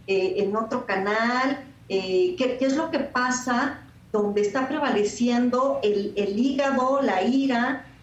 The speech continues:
Están pensando con el estómago y no con, con, con la cabeza,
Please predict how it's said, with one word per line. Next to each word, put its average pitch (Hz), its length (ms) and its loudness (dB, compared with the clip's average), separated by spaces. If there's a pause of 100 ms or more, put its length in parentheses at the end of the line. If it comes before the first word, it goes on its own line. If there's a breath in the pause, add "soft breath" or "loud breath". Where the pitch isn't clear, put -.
Están 233 300 -2
pensando 269 840 0
con 190 160 -2
el 185 100 -2
estómago 240 540 -4
y 214 60 -4
no 240 500 -4 (180)
con, 208 300 -2
con, 208 160 -8
con 196 200 -8
la 190 140 -4
cabeza, 233 680 0